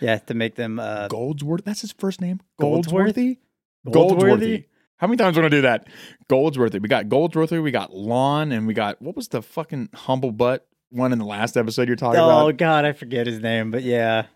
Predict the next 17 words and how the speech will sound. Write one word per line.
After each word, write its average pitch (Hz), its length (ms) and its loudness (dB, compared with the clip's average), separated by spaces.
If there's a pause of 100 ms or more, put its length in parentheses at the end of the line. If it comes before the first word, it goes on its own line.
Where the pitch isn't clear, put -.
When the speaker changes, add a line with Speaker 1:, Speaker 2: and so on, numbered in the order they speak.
(140)
Speaker 2:
These 165 160 -2
people. 76 400 -16 (240)
What 202 120 -6
happened? 98 380 -12 (140)
What 214 100 -6
happened 107 320 -4
back - 200 -6
then? - 200 -6 (240)
Speaker 1:
<laughs> - 0 - (240)
Speaker 2:
Where 160 80 -6
did 202 80 -6
you 233 60 -4
guys 143 180 -8
get - 160 -12
your 104 80 -10
names 101 240 -8
from? - 240 -20